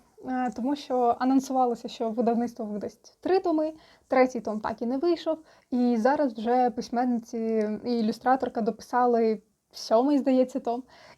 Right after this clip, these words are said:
І історія насправді дуже цікава, історія вражає, але...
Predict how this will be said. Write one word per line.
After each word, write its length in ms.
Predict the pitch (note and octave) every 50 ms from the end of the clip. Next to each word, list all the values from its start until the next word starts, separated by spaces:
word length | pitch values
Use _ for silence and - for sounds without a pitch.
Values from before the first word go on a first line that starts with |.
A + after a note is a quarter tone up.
| _ -
І 160 | B3+ B3 A#3+
історія 520 | A#3+ - - - - C#4+ D#4+ F4 F4 D#4+
насправді 480 | C#4 B3 - - - C4 C4+ C#4 A#3+ A#3
дуже 220 | G#3 B3+ A3+ A3+
цікава, 520 | A3 - B3+ - - B3 E4 F4+ E4+ D#4+ D#4+
історія 440 | - B3 - - - A#3+ A3+ A3 A3
вражає, 640 | G3+ B3 A3 G#3+ B3+ D4 D#4 D#4 D#4 D4+ D4+ D4+ - -
але... 520 | - A#3+ A3+ B3 D4 D#4+ D#4+ D#4 D4+ D4